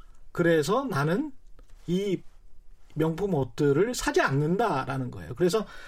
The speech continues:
항상 본인이 입었던 <laughs> 옷들만 계속 입는다는 거죠. 그게 가장 중요한 것은 뭐 안 어울린다는 거죠. 나한테 맞지 않는다.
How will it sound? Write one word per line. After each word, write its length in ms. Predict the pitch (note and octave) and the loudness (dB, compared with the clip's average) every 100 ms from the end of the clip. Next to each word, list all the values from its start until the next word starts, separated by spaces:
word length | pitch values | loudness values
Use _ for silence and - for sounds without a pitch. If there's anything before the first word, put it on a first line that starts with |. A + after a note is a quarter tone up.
| - | -8
항상 480 | - D#4 D#4+ B3+ F3 | -2 2 2 2 0
본인이 360 | F#3 G3+ A#3+ G3+ | 0 0 0 0
입었던 340 | D#3 G3 F#3 - | 4 4 2 -4
<laughs> 140 | A3 | -2
옷들만 600 | E3 D3+ E3+ G#3 E3 C3+ - - - - | 2 2 2 2 2 0 -6 -14 -16 -2
계속 320 | F3+ F3+ D3+ - - | 0 2 0 -4 -2
입는다는 580 | D3 E3+ F#3+ D#3 B2+ B2 | 2 2 2 0 0 -2
거죠. 240 | B2 G3 | -2 0
그게 300 | F3+ F#3 F3 - - - - - - - - - - | 2 2 0 -4 -16 -16 -16 -16 -16 -16 -18 -18 -8
가장 300 | - F#3+ D#4+ | -2 2 2
중요한 300 | C4 C4+ C4 | 4 4 6
것은 300 | B3+ A3 B3+ | 4 2 2
뭐 400 | G#3 D#3+ C3+ - - - | 2 2 2 -4 -8 -2
안 200 | D#3+ G3 | 2 4
어울린다는 600 | C4 C#4 C4 G#3 E3+ C#3 | 4 4 2 2 2 2
거죠. 420 | B2 E3 C#3 G2 | 2 2 2 0
나한테 460 | C#3 D3+ G#3+ C4 B3+ | 0 4 4 2 2
맞지 380 | D3 - - G#3+ | 0 -2 0 0
않는다. 640 | C3+ B2 B2 A#2 - | 2 0 -2 -4 -6